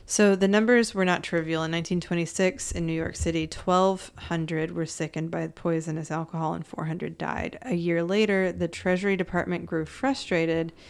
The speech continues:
Um, so had the Anti-Saloon League. That's true.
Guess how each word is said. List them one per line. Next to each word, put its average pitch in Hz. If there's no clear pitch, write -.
Um, 160
so 175
had 170
the 165
Anti-Saloon 175
League. 160
That's 156
true. 165